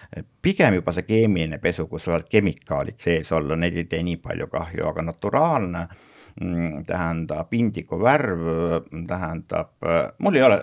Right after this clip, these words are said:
teile näidata siin ette mingisuguseid uurimistöid, aga kuna see teksatööstus on nii suur maailmas, et seda on peaaegu võimatu peatada.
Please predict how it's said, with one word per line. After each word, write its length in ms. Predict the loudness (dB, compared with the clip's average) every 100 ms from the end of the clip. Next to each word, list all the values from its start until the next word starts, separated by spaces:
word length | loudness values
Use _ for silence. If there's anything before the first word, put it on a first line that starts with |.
| 0
teile 220 | 0 2
näidata 400 | 0 -2 -10 -12
siin 160 | -10
ette 240 | -10 -8 -8
mingisuguseid 560 | -6 -6 -8 -8 -8 -6
uurimistöid, 920 | -6 -6 -10 -2 0 0 -2 -10 -18 -20 -20 -8
aga 240 | -6 -4 -2
kuna 220 | 0 0
see 120 | 0
teksatööstus 680 | -4 -2 -2 2 0 -2 -10
on 140 | -6
nii 120 | -4 -4
suur 360 | -4 -6 -6
maailmas, 720 | -6 -6 -6 -8 -14 -16 -20 _ _ _
et 240 | -10 -8
seda 320 | -6 -4 0 -2
on 200 | -2 -10
peaaegu 440 | -6 -2 -2 -4
võimatu 480 | -4 -4 -4 -8 -12
peatada. 600 | -8 -8 -8 _ _ -20